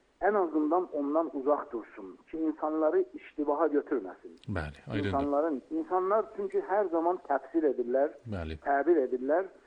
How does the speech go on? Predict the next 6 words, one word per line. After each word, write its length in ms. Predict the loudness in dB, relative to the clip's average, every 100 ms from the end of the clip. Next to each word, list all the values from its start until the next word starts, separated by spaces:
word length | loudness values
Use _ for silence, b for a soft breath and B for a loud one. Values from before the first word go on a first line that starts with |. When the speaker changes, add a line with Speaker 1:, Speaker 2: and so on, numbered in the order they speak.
| b -2
Speaker 1:
Onun 300 | 0 0 -2
üçün 420 | 0 0 0 -8 _
dostumuzun 680 | 0 0 0 -2 0 0 0
intixabında, 800 | -2 -4 -2 -2 0 0 0 0 -4 _ b b b
ailəvi 640 | 0 2 2 2 2 4 2 2
irtibatlar 720 | 0 0 0 -2 -2 0 0